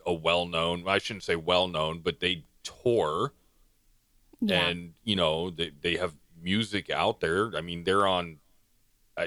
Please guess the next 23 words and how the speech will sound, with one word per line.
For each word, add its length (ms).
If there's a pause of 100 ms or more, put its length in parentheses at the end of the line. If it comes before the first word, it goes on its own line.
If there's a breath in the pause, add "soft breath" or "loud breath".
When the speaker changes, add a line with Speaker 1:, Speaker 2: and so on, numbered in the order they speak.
(120)
Speaker 1:
I 60
think 240
I've 140
seen 240
them 120
on 120
just 220
about 220
every 380
streaming 580
platform. 800
So 520
Speaker 2:
Mm-hmm. 200
Speaker 1:
I 40
mean, 120 (280)
that's 180
just 200
kinda 180
crazy. 420 (300)
Speaker 2:
Yeah. 340 (200)
I 120
mean, 480 (640)
I, 120